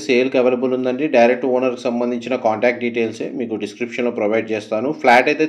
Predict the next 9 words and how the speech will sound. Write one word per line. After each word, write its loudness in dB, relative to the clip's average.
టెన్త్ -2
ఫ్లోర్‌లో 0
లొకేట్ 0
అయి 0
ఉంది. -2
And -2
మనకి -2
అప్రోచ్ -2
రోడ్ 2